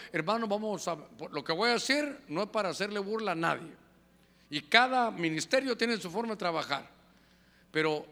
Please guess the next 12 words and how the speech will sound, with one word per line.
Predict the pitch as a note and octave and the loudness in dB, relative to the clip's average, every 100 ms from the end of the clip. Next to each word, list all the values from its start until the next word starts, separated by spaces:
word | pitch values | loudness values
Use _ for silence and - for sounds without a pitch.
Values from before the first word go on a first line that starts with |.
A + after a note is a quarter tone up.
| - | -6
hermano, | D3 F3+ A3 G3 | -2 0 -2 -2
para | F3+ E3+ | -2 -2
conseguir | D#3+ D3 D#3 G3+ | -4 -4 0 -2
fondos | - G#3+ A#3 A3+ G3 | 0 -2 -2 -2 -2
vamos | G#3+ G#3 G3+ | -2 -2 -2
a | |
ir | A3 | -2
a | |
vender | G3+ D#3+ D#3+ G#3 | -2 -4 -2 -2
hamburguesas | G#3 E3+ D3 C#3+ G3 - F#3+ D#3+ | -2 -4 -6 -4 -4 -4 -6 -6
al | D3 | -8
estadio, | B2 - G3 G3 G3 G3 G3 | -8 -2 -2 0 -4 -4 -6